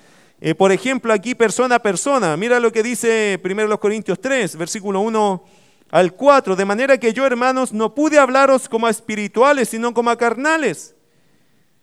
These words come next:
como a niños en Cristo. Os di a beber leche y no vianda, porque aún no erais capaces, ni sois capaces todavía". Usted sabe que a los niños se les da leche, ¿cierto?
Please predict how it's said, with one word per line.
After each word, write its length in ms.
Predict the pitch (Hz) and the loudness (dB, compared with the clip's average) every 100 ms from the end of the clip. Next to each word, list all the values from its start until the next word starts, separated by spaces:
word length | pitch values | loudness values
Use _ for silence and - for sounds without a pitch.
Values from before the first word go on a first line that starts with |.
| _ | _
como 240 | - 156 170 | -8 -2 0
a 40 | |
niños 380 | 175 254 254 220 | 0 0 0 -2
en 160 | 214 202 | -2 -4
Cristo. 560 | 254 277 269 - 110 - _ _ _ _ _ _ _ _ _ _ _ _ | -4 -4 -4 -10 -12 -16 _ _ _ _ _ _ _ _ _ _ _ _
Os 200 | 139 147 | -6 -6
di 120 | 165 | 0
a 60 | 226 | 2
beber 260 | 202 196 180 | 2 2 2
leche 360 | 196 254 - | 0 0 -2
y 40 | 202 | -2
no 160 | 226 | -2
vianda, 680 | 214 247 269 220 180 196 196 _ _ _ _ _ _ | -2 -2 -2 0 0 0 -4 _ _ _ _ _ _
porque 260 | - 123 131 | -10 -4 -2
aún 200 | 135 185 | 0 0
no 100 | 180 | -2
erais 240 | 185 180 | -2 -2
capaces, 800 | - 170 190 214 226 - 170 170 | 0 0 4 2 2 0 -4 -6
ni 120 | 147 139 | -10 -8
sois 220 | 165 160 | -8 -6
capaces 400 | 151 160 156 147 | -2 -2 -2 -4
todavía". 360 | 151 139 175 | -2 -2 -2
Usted 160 | 151 147 | -4 -4
sabe 200 | 175 170 | -4 -4
que 80 | 160 | -4
a 60 | |
los 100 | 151 | -4
niños 260 | 139 170 170 | -4 -4 -4
se 120 | 160 | -4
les 100 | 147 | -2
da 100 | 139 | -2
leche, 260 | 185 196 123 | -2 -2 -4
¿cierto? 420 | 151 151 175 | -6 -8 -8